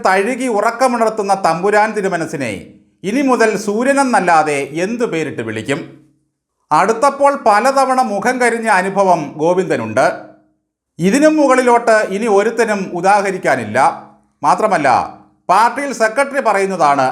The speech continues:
അവസാന വാക്ക്. അങ്ങനെ പിണറായി തേവർ കത്തിജ്വലിക്കുന്ന സൂര്യനായി അവതാരമെടുത്തിരിക്കുന്നു.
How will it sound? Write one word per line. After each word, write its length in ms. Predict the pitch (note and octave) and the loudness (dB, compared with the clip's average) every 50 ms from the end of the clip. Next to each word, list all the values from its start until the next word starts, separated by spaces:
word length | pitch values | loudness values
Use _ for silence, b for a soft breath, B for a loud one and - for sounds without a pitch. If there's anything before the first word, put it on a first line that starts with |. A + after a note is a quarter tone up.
| A#2+ C3+ C#3+ | -2 -2 -2
അവസാന 360 | D#3+ E3+ E3 F#3 E3 D3 C3 G#2+ G#2 | -2 0 0 2 2 2 0 0 -2
വാക്ക്. 300 | G#2 G2+ G2+ C#3+ D#3+ F3+ - - - - - _ _ _ _ _ _ _ _ _ | -2 -2 0 0 0 0 -2 -4 -12 -20 -20 _ _ _ _ _ _ _ _ _
അങ്ങനെ 300 | - - G3 A3 A3+ A3 G3 G3 | -2 0 0 2 2 0 0 0
പിണറായി 440 | G3+ G#3 A3+ A#3+ B3 C4+ C#4 D4+ - C4+ | 0 2 2 4 4 2 2 0 -2 0
തേവർ 340 | A#3+ A3+ G#3+ G3 G3 F#3+ F3 - - - - | 0 0 2 4 2 2 2 0 -2 -2 -2
കത്തിജ്വലിക്കുന്ന 760 | F3+ F3+ A#3 - D4 B3+ A3+ A#3 G#3 G3 G3 G3 G3 F3 F3 E3+ D3+ - - | -2 -2 -2 -4 -6 -4 -4 -2 -2 -2 -4 -4 -4 -4 -4 -4 -6 -6 -6
സൂര്യനായി 580 | E3+ G#3 A3 A3 G3+ F#3 E3+ D3+ D3+ C#3 C3 C3 C3 C3 C#3+ | -6 -4 -2 -2 0 2 2 2 2 0 -4 -6 -4 -2 -2
അവതാരമെടുത്തിരിക്കുന്നു. 960 | D3+ E3+ F3+ F3+ F3 D#3+ C#3+ C3 A#2 A2+ G2+ A2 G#2+ G2+ G#2 G#2 A2 C3 D#3 | 0 2 2 2 2 2 0 -4 -6 -6 -8 -8 -8 -8 -8 -6 -4 -4 -4